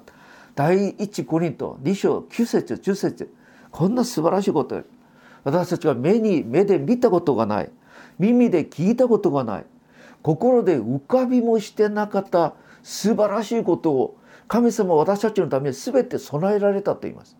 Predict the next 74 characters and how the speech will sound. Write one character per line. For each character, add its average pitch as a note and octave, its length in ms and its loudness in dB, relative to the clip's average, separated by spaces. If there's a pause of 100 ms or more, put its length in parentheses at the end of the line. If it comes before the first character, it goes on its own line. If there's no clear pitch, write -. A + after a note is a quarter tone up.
(880)
考 D4 300 0 (120)
え C#4 60 2
た G#3 100 4
こ E3+ 140 4
と F3+ 100 2
も F3 120 0
な G#3 180 0
い G3 60 4
こ E3 100 0
と C3 80 -2
を C3+ 40 -2
全 F4 380 -2
て - 140 -4
備 C#3 320 -2
え - 20 -2
ら A#2+ 120 -2
れ G2+ 80 -8
た E2 120 -12
ん - 80 -18
だ。 - 80 -20 (460)
こ F#3+ 100 -2
れ G3+ 60 4
は D#3+ 140 0 (280)
私 D#3 300 0
た D#3 80 -2
ち - 20 -2
の B2+ 100 0
人 A3+ 340 0
生 G#3 200 2
の D#3 160 0
道 C#3+ 220 -2
の G3 100 2
り G3 160 0
に D#3 140 -4
あ C#3 100 2
る C#3 140 -2
し、 - 260 -6 (400)
ま E3+ 80 2
た F3 160 0
天 B3+ 320 -2
国 E3+ 240 0
に D3+ 80 -4
も B2+ 120 0
あ G2+ 60 0
り B2 80 -4
ま D#3+ 120 -2
す - 80 -12
け B2+ 100 -2
ど、 A#2 240 0 (580)
私 G#3+ 280 0
た A3 100 0
ち C4 40 0
が A3+ 100 4
わ C#3 160 0
か F#3+ 140 0
ら G3+ 120 2
な E3+ 140 -2
い。 - 40 -10 (360)
し - 100 -12
か C4+ 120 2
し、 - 180 -2 (260)
私 D3+ 360 -2
の C3+ 120 -2
た A2+ 160 -6
め B2+ 100 -6
に A#2+ 120 -6
備 C#3 340 -4
え F#3 40 -2
ら G3 120 0
れ G3+ 80 0
た E3 160 0
全 A#3+ 320 0
て G3 140 -4
を F#2 200 -4